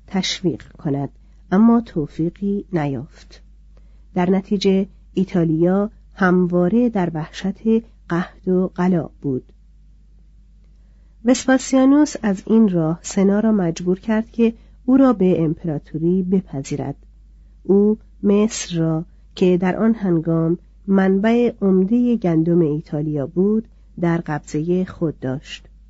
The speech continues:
سپتیمیوس سوروس همین کار را با تصرف افریقای شمالی انجام داد.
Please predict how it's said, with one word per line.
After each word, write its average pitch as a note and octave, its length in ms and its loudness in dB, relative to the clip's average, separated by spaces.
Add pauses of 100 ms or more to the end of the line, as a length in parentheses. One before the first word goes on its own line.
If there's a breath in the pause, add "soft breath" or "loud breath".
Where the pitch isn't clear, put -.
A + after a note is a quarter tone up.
(2500)
سپتیمیوس G#3 960 2
سوروس G3 1040 -2
همین A#3+ 360 4
کار F#3+ 280 0
را E3+ 340 0 (360 soft breath)
با F#3 300 4
تصرف F3 720 -4 (180)
افریقای F3 800 -2
شمالی F#3+ 600 0
انجام C#3+ 520 -6
داد. C#3 200 -4